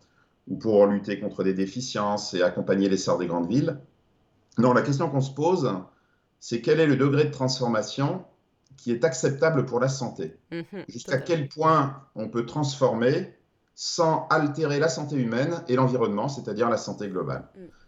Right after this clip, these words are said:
Speaker 1: Et on va voir que la quatrième transition est justement, euh, la, la pas bonne. C'est-à-dire que sous couvert d'innovation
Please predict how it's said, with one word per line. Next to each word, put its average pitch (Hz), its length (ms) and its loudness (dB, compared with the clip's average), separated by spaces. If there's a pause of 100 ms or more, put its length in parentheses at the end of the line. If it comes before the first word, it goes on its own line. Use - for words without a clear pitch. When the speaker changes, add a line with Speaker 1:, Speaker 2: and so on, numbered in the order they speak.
(220)
Speaker 1:
Et 101 80 2
on 104 60 4
va 110 100 6
voir 139 240 4
que 131 80 0
la 104 160 2
quatrième 131 440 -2
transition 127 720 -6 (520)
est 101 100 -2
justement, 131 640 0
euh, 95 400 4
la, 92 520 4
la 92 80 0
pas - 120 -2
bonne. 127 320 2 (560)
C'est-à-dire 104 640 0
que 101 120 -6
sous 135 220 -8
couvert 127 300 2
d'innovation 120 880 -2